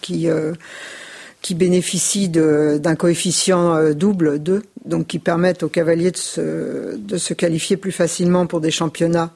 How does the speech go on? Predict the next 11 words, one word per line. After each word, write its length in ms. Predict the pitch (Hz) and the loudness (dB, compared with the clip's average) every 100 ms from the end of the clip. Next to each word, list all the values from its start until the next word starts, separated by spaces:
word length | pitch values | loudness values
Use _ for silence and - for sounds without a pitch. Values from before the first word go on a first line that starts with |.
| _ | _
donc 220 | 170 165 - | -8 -8 -8
toujours 300 | 170 151 180 | -10 -4 -4
prévus 420 | - 175 156 175 | -2 0 2 2
au 60 | 165 | 4
mois 160 | 156 | 4
de 60 | 151 | 0
juillet, 500 | 143 160 175 165 156 | 0 0 2 2 2
euh, 160 | - - - 240 254 | 0 -4 -8 -14 -6
à 120 | 170 | 0
la 100 | 165 | 0
Motte-Beuvron. 560 | 165 156 170 165 202 | 0 -2 -2 -2 0